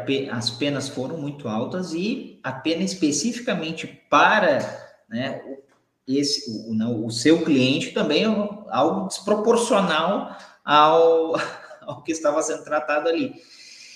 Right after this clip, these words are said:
É, quando vocês estavam, então, ali durante o julgamento da apelação, é,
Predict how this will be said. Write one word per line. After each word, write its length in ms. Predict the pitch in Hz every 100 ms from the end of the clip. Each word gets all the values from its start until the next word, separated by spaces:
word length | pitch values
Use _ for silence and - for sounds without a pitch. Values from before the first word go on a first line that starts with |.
| - -
É, 580 | 170 175 180 175 - -
quando 220 | 311 -
vocês 300 | 339 311 320
estavam, 640 | - 302 302 285 269 220
então, 260 | - 226 226
ali 240 | 214 190
durante 240 | 208 190 214
o 60 |
julgamento 400 | 214 202 196 196
da 80 | 196
apelação, 840 | 190 175 165 165 - 131 110 - - _ - _ -
é, 840 | 139 139 139 139 135 131 123 113